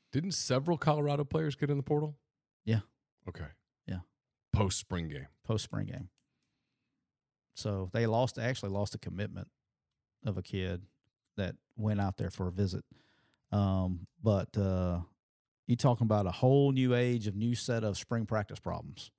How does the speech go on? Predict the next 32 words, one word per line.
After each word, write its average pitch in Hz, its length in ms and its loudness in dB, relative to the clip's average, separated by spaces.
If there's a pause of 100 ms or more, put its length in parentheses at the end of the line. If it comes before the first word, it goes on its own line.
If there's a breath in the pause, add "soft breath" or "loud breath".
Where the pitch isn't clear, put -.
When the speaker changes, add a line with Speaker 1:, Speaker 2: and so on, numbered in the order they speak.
(720)
Speaker 2:
Now, 113 180 2
what 113 140 2
are 113 40 0
you, 117 80 -2
what 127 140 4
are - 20 4
we 120 100 4
gonna 113 120 0
do 110 120 2
now? 104 420 -2
I - 40 -2
mean, 127 80 4
are 120 40 6
we 143 100 6
just 147 180 0
gonna 123 180 2
do 123 140 4
it? 113 60 0
I - 20 -8
mean, 117 160 0
we're 156 120 2
already 147 300 4
hate 120 180 0
spring 98 260 -6
practice. 104 380 -2
So - 140 -6
now 123 200 4
you 113 140 4
can't 113 220 0
even 107 180 0
have 107 280 2
your, 95 200 -6